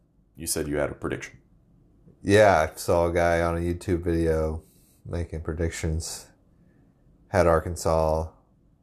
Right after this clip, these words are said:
Speaker 2: four and eight overall, one and seven in the conference.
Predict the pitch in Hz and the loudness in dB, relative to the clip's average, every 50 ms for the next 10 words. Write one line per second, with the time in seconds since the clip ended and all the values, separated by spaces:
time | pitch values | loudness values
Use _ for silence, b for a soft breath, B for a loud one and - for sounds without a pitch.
0 | _ _ _ _ _ _ _ _ _ - - - 92 95 104 110 113 90 87 92 | _ _ _ _ _ _ _ _ _ -4 2 4 4 6 6 4 2 2 2 2
1 | 92 95 - - - 92 90 87 87 85 85 87 87 87 85 85 87 85 85 - | 2 2 0 0 0 0 0 2 2 2 4 4 4 2 2 0 -2 -4 -8 -10
2 | _ _ _ _ _ - - 95 90 92 95 90 87 85 82 - - - 90 82 | _ _ _ _ _ -20 -10 -2 2 2 2 2 2 0 -2 -2 0 2 2 4
3 | 82 85 82 80 80 78 80 80 - 90 85 82 82 - 82 78 90 - - - | 2 0 -2 -4 -4 -6 -6 -4 -2 -2 0 0 -2 -2 -6 -8 -8 -10 -14 -18
4 | - - | -20 -20